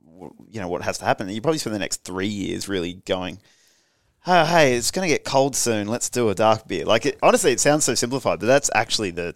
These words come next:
the nature of this game. And it is, you sort of get on that treadmill and it doesn't really stop. And then eventually you get to the point where you go,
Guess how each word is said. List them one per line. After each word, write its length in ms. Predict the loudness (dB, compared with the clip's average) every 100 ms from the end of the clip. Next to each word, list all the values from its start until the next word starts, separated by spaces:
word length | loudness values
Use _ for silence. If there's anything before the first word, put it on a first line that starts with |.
| _
the 100 | -8
nature 340 | 0 0 0 -8
of 60 |
this 120 | -10 -6
game. 400 | -4 -4 -4 -8
And 280 | -8 -10 -4
it 180 | -4 -2
is, 340 | -2 -2 -4
you 120 | -4
sort 200 | -4 -4
of 60 | 0
get 140 | 0
on 80 | 2
that 160 | 0 -2
treadmill 480 | -2 -2 -2 -4 -4
and 80 |
it 60 | -4
doesn't 240 | -4 -4
really 340 | -4 -4 -6 -10 _ _ -20 -20 -12
stop. 540 | -4 -2 2 2 2 -2 -18 -8
And 100 | -6
then 120 | -4
eventually 480 | -2 0 0 2 0
you 40 |
get 140 | 0 -4
to 80 |
the 60 | -8
point 260 | -6 -6 -6
where 60 |
you 40 | -4
go, 160 | -4